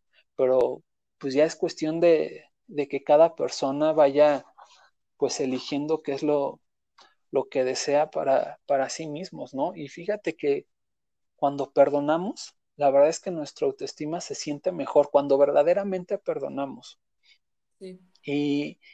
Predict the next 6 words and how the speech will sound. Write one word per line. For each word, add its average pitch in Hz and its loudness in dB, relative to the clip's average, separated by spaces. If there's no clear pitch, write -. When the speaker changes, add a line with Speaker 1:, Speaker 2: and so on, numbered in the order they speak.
Speaker 1:
y 151 -8
nuestra 151 -2
salud 156 2
mejora 190 4
notablemente. 175 2
Y 160 -2